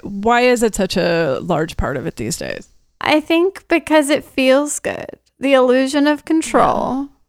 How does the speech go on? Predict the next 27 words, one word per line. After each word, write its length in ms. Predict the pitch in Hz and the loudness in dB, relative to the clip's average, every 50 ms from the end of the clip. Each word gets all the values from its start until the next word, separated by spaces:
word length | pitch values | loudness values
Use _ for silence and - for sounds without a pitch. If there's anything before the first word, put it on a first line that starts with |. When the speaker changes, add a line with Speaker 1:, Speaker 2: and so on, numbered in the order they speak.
| _ _ _ _ _ _ _ - - | _ _ _ _ _ _ _ -2 0
Speaker 1:
Yeah. 60 | 330 | 2
Speaker 2:
feels 320 | 294 277 302 294 294 - | 4 4 4 2 0 -6
good, 540 | - - 339 339 - - - - - - - | -4 0 0 2 2 0 0 -4 -6 -8 -6
right? 380 | - 180 160 196 220 240 247 - | -6 -4 -2 -2 -2 -2 -2 -2
We 160 | 277 294 - - | -2 -2 -2 2
all 320 | - 240 269 285 302 311 | 4 6 8 8 8 8
wanna 260 | 302 311 311 302 311 294 | 6 6 6 6 4 2
think 460 | - - 214 - 180 208 214 - - | 0 -4 -4 -4 -4 -4 -6 -6 -2
that 260 | - 208 202 - - | 0 0 0 0 0
by 120 | - 233 226 | 0 0 2
using 480 | 240 247 262 277 285 262 277 269 262 | 2 4 4 2 2 2 2 2 2
this, 320 | 254 247 262 254 - - - _ _ _ _ _ _ _ _ _ _ - | 2 2 0 0 -2 -8 -10 _ _ _ _ _ _ _ _ _ _ 0
uh, 340 | - 247 247 240 233 220 - | 4 6 6 6 6 4 2
sort 200 | - - 240 233 | 0 0 0 2
of 60 | 233 | 2
mysterious 760 | 233 233 226 - - 220 214 226 233 240 247 247 254 247 - - | 0 0 0 0 0 2 2 4 4 6 6 6 4 2 0 -2
thing 480 | - 262 262 254 233 220 233 254 269 | 0 2 4 4 4 4 4 4 4
of 160 | 247 247 226 | 2 2 0
astrology, 720 | 226 233 - 262 262 240 233 233 220 214 214 220 226 247 | 0 -2 2 4 6 6 6 4 2 0 0 2 4 4
we 160 | 247 226 233 220 | 4 4 2 2
can 160 | - 240 214 | 0 -2 -2
exert 380 | 214 226 226 220 240 - - - | -2 -2 0 0 0 0 0 -2
some 240 | - 240 233 233 240 | -4 -4 -2 -4 -2
sort 220 | - 240 233 226 | -2 -2 0 0
of 120 | 226 220 | -2 -4
control 600 | - - 240 233 - 311 277 247 220 220 226 233 | -4 -4 -4 -2 2 4 6 6 6 6 6 4
over 440 | 220 226 226 226 220 220 220 220 220 | 2 2 0 0 -2 0 0 0 -2